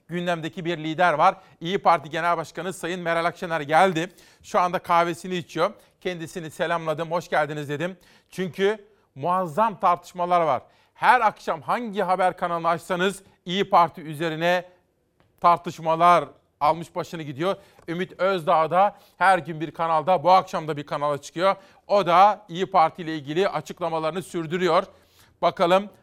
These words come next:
Meral Akşener bu konudaki sorulara nasıl yanıt verecek?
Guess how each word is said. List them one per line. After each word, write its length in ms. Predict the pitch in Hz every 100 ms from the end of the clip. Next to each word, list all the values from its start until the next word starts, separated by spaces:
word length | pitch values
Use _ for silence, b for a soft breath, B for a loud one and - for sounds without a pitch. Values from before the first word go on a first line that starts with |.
| _
Meral 240 | 156 175
Akşener 500 | 180 170 175 165 190 b b
bu 160 | 156 202
konudaki 440 | 190 165 156 156
sorulara 560 | - 165 165 165 185 190 -
nasıl 300 | 170 202 -
yanıt 340 | 156 160 196 -
verecek? 440 | 160 165 160 127